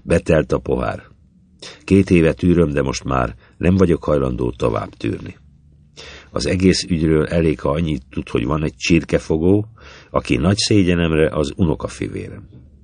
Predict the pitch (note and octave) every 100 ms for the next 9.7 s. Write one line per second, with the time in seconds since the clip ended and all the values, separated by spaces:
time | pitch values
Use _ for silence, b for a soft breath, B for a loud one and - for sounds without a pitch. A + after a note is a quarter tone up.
0 | - A2 A#2 G2+ D2+ A1+ D#2 F#2+ D#2+ D2+
1 | B1+ C#2 - F#2 F2 D2 B1 B1+ A#1 E2
2 | E2 C2 A#1 C2+ C2 - D#2+ D#2+ - -
3 | D#2+ D2 C#2 - - - - B B B
4 | B B - G2+ - - D#2+ C2+ - -
5 | D2+ C2+ A1 A1 A#1+ C#2+ B1+ G#1+ A1+ -
6 | C#2+ C2+ B1 A#1 - A#1 A1 - - -
7 | G1+ - B B B B B - F2 D#2+
8 | F2 E2 D#2+ C#2 D#2 D2+ B1+ - - C2
9 | - - - - - - -